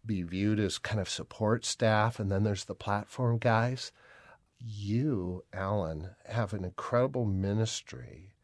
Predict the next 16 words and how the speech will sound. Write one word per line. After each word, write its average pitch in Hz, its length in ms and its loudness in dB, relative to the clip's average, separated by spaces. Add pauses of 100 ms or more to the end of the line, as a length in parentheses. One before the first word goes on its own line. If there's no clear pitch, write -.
(300)
to 101 120 -4
those 98 260 0
around 95 760 -2
you 71 220 -16 (520)
that 107 140 -6
goes 90 360 0
deep 82 480 -8 (500)
and 104 120 -8
profound 82 540 -6
and 85 100 -8
brings 95 380 -4
God. 120 420 -8 (600)
And 95 380 -4 (160)
I've 131 240 2
experienced 135 960 0
it. 78 260 -10